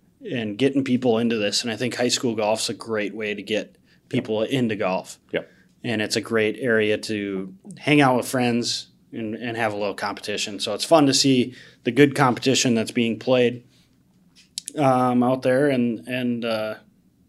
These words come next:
Speaker 1: around the area. Which
Speaker 2: A lot of
Speaker 1: is
Speaker 2: good talent. It's
Speaker 1: Yeah,
Speaker 2: fun to see.
Speaker 1: it's awesome. It's awesome. And, you know, the reality of, of women's golf is, I mean, the, the amount of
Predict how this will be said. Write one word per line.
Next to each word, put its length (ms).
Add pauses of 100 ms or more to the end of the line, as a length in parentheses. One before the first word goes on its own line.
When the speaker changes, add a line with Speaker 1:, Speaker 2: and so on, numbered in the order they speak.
(120)
Speaker 1:
around 340
the 120
area. 300
Which 120
Speaker 2:
A 20
lot 100
of 60
Speaker 1:
is 40
Speaker 2:
good 160
talent. 320 (280)
It's 100
Speaker 1:
Yeah, 80
Speaker 2:
fun 140
to 40
see. 80
Speaker 1:
it's 120
awesome. 420 (240)
It's 200
awesome. 420
And, 340 (500)
you 120
know, 160
the 340 (1300)
reality 580
of, 220 (160)
of 340
women's 340
golf 340
is, 200
I 120
mean, 200
the, 280 (400)
the 80
amount 240
of 240